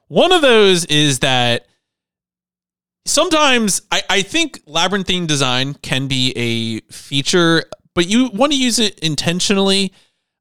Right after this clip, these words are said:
For example, the, uh, stop gas exposure, the poison gas mission that corrodes your mech as you try to plant five bombs.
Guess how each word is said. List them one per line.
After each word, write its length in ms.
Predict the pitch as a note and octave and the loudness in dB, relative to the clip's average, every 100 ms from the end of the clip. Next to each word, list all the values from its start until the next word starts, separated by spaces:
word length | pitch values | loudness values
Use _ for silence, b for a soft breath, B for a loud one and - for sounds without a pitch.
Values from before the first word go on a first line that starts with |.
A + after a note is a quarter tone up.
| _ _ _ | _ _ _
For 140 | G3+ | 0
example, 640 | G3 B3+ B3+ C3 A#2 A2+ - | 2 0 2 2 2 0 -6
the, 560 | C3 D3 D#3 D3 C#3+ C3 | -6 -2 0 2 2 0
uh, 180 | C3 B2+ | -2 -2
stop 340 | - D#3 D#3+ | -2 -2 -2
gas 280 | - B2+ C3 | -2 -2 -4
exposure, 680 | A#2 - G#2+ G#2 G#2+ G2+ G#2+ | -6 -4 -4 -4 -6 -8 -8
the 60 | - | -4
poison 340 | - D#3 C3 | 0 2 0
gas 300 | A#2 A2+ A2+ | -2 -2 -2
mission 500 | A#2+ G#2+ - G#2 G#2+ B2+ | -4 -4 -6 -6 -10 -6
that 280 | A#2 - - | -6 -6 -18
corrodes 400 | - C3 A#2+ A#2+ | -4 -2 0 -2
your 100 | A2+ | -2
mech 280 | A2 C#3 | -4 -4
as 200 | A#2+ A2+ | -4 -4
you 120 | A#2 A2+ | -6 -4
try 240 | C3 A2 | -2 -2
to 100 | A2 | -4
plant 300 | - A2+ A2 | -4 -4 -2
five 240 | A#2 A2 | -2 -2
bombs. 560 | A2+ A2 B2+ F3 - | -2 -2 -4 -4 -4